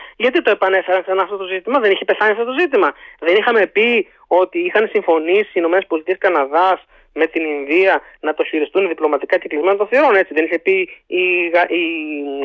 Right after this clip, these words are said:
ε, γαλλόφωνη Καναδή υπουργός εξωτερικών; Ναι, γιατί τα επανέφερα, διότι μέσα στη βδομάδα είχαμε μια δήλωση του Σουμπραχμανιάν Τζεσανκάρ, του Υπουργού Εξωτερικών της,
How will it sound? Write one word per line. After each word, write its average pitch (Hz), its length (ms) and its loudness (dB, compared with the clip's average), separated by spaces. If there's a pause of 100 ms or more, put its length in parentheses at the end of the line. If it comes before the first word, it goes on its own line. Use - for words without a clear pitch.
(400)
ε, 123 80 -2
γαλλόφωνη 160 920 0 (160)
Καναδή 165 560 -2
υπουργός 180 440 0
εξωτερικών; 190 680 0 (420)
Ναι, 214 200 0 (120)
γιατί 233 200 0
τα 247 80 -2
επανέφερα, 339 360 0
διότι 247 160 -2
μέσα 247 100 0
στη 247 80 -8
βδομάδα 247 400 2
είχαμε 233 300 0
μια 190 360 2 (1000)
δήλωση 175 440 0
του 127 340 -4 (1200)
Σουμπραχμανιάν 147 800 0
Τζεσανκάρ, 135 600 0
του 208 80 -4
Υπουργού 151 480 -2
Εξωτερικών 139 720 0
της, 131 200 -8